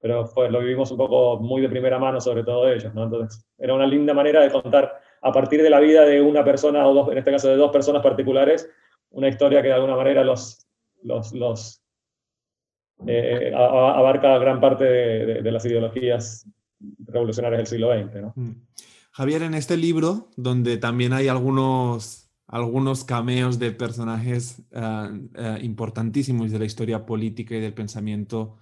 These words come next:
Speaker 2: del siglo veinte latinoamericano, como, como el Che Guevara o como Fidel Castro, se entremezcla también con algunas otras anécdotas y de tus propios viajes a, a Europa,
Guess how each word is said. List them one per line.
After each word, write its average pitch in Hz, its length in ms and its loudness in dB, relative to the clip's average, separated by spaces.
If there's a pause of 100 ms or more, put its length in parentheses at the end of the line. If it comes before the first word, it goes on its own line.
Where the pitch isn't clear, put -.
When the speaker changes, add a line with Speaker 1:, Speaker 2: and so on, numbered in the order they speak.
(400)
Speaker 2:
del 104 720 -6
siglo 110 460 -4
veinte 113 320 -4
latinoamericano, 110 800 -4
como, 101 460 -8 (360)
como 107 200 -6
el 101 60 -6
Che 113 160 -6
Guevara 110 720 -2
o 104 100 -6
como 104 280 -6
Fidel 110 320 -8
Castro, 123 380 -4
se 135 100 -8
entremezcla 127 520 -4
también 123 260 -4
con 123 120 -4
algunas 113 340 -4
otras 113 280 -6
anécdotas 110 520 -6
y 120 80 -2
de 113 80 -2
tus - 180 -10
propios 123 380 -4
viajes 113 500 -8 (460)
a, 107 340 -6 (520)
a 107 180 -6
Europa, 113 720 -4